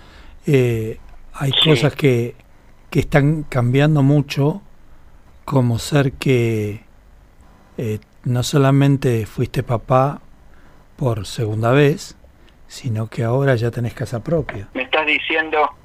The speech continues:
Speaker 2: algo así como todos los pasos que, que, que dimos, ¿no? Acá en mi vida o todo como fugazmente, ¿no? Hasta que llegar acá, mi, tengo cuarenta y tres años. Tengo cuarenta y tres años. ¿Viste cómo es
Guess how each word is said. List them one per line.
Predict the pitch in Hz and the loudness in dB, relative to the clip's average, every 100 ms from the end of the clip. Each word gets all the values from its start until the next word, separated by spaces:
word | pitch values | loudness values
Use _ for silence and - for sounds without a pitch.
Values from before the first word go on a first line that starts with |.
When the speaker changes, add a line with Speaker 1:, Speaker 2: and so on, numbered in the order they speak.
| - - - | -20 -20 0
Speaker 2:
algo | - 147 156 151 139 | 4 4 4 2 0
así | - 160 160 | 0 -6 -4
como | 160 143 135 127 - - - | -2 2 2 2 -4 -10 -2
todos | 170 165 165 | 0 0 -4
los | 143 - - - | -4 -6 -12 -10
pasos | - - 156 - | -8 -4 -6 -2
que, | 139 135 117 | 0 0 -2
que, | - 123 123 120 - - | -2 0 2 0 -2 -4
que | 120 117 | -4 -4
dimos, | 143 156 156 151 | -6 -4 -4 -4
¿no? | 139 156 190 160 | -2 2 4 4
Acá | 123 143 160 160 | 2 4 4 4
en | 135 127 | 0 -6
mi | 127 131 | -10 -6
vida | 170 170 160 | -6 -2 0
o | 131 | 0
todo | - 160 147 | 0 -2 -2
como | 147 143 131 - - - - - - | -2 -2 -2 -2 -10 -20 -20 -20 -12
fugazmente, | 143 139 160 151 139 117 - - | -4 0 -2 -2 -4 -4 -12 -14
¿no? | 120 156 | -4 -2
Hasta | 143 131 | 0 -2
que | 127 - | -4 -6
llegar | 135 147 | -2 0
acá, | 135 147 165 | 0 4 2
mi, | 151 131 - - - | 2 -6 -14 -20 -10
tengo | 143 143 139 | -4 -2 -2
cuarenta | 135 123 120 | -4 -4 -6
y | 123 | -6
tres | 151 147 - | -6 -6 -2
años. | 120 - - - - - - | -4 -4 -16 -20 -20 -20 -14
Tengo | 143 143 | -8 -4
cuarenta | 135 127 127 | -4 -4 -8
y | |
tres | 127 123 - | -12 -12 -12
años. | 110 - _ _ _ - | -14 -14 _ _ _ -14
¿Viste | 123 - 135 | -12 -8 -6
cómo | 120 | -2
es | 120 | -2